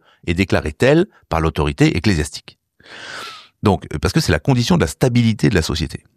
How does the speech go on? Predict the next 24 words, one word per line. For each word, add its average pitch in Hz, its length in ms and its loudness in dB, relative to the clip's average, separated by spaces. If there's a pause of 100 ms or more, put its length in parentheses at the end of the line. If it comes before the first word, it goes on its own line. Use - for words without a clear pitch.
(240)
condition 85 200 0
de 101 40 2
la - 60 0
stabilité 98 420 0
des 82 80 2
familles 80 400 2
et 92 100 0
de, 82 140 0
de 82 140 0
l'équilibre 104 380 0
des 87 120 2
enfants. 76 240 -2 (360)
Donc, 78 160 -6
même 135 140 2
si 98 240 0 (320)
le 87 120 2
père 85 320 4
et 80 100 2
la 82 80 4
mère 87 220 4
ne 69 80 2
vivent 71 180 -4
pas - 120 -2
ensemble, 98 400 0